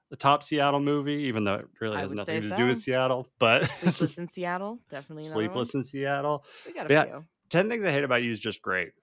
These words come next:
Speaker 1: You know, he, classic Heath Ledger, Joseph Gordon-Levitt's a baby. They're all babies.
Speaker 2: They literally are. <laughs> It's just a great movie, and I love everything about it, including Heath Ledger. It does make me sad now, though, 'cause I miss him.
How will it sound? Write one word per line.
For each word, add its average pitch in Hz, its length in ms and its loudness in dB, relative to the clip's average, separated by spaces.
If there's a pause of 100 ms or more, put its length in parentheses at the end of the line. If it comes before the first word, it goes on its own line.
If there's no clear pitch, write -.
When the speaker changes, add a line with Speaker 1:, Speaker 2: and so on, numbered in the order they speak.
(160)
Speaker 1:
You 107 100 -6
know, 101 340 -2
he, 139 380 -4
classic 127 600 0
Heath 131 280 -6
Ledger, 101 540 -2 (380)
Joseph 131 400 2
Gordon-Levitt's 117 640 0
a 107 40 -6
baby. 110 680 -6 (540)
They're 135 140 6
all 165 140 6
babies. 95 520 -2 (600)
Speaker 2:
They 160 180 -6
literally 165 540 -6
are. 120 340 -6
<laughs> 185 60 -10 (520)
It's 202 180 -8
just 262 220 -14
a 294 40 -10
great 190 320 -6
movie, 160 500 -6
and 156 240 -6
I 151 100 -4
love 151 400 -4
everything 156 360 -10
about 151 260 -4
it, 156 200 -8
including 156 500 -10
Heath 156 280 -14
Ledger. 131 320 -12
It 139 220 -10
does 165 180 -6
make 170 160 -10
me 160 120 -12
sad 120 320 -10
now, 85 240 -14
though, 67 80 -16
'cause - 260 -20
I 53 60 -16
miss 62 260 -18
him. - 260 -18